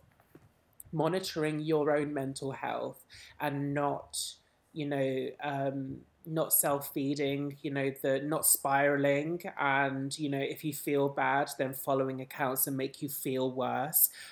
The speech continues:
Um, I think it's really about making sure that the people that you follow, um, make you feel empowered or educate you or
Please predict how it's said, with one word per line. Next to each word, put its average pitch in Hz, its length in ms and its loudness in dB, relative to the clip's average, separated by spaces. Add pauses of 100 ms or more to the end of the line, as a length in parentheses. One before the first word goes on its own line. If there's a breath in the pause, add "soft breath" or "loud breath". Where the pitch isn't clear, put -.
(120 loud breath)
Um, 135 260 4
I 151 120 -4
think 151 240 -2
it's 139 280 0
really 143 260 2
about 135 380 4
making 135 300 -6
sure 135 300 0
that 135 160 -2
the 143 80 -6
people 151 300 -8
that 135 120 -6
you 139 120 -4
follow, 131 600 -2 (360 loud breath)
um, 131 440 -2
make 135 240 -4
you 143 80 -4
feel 143 220 0
empowered 131 760 -2
or 127 460 -2
educate - 560 -8
you 131 440 -6
or 127 320 -2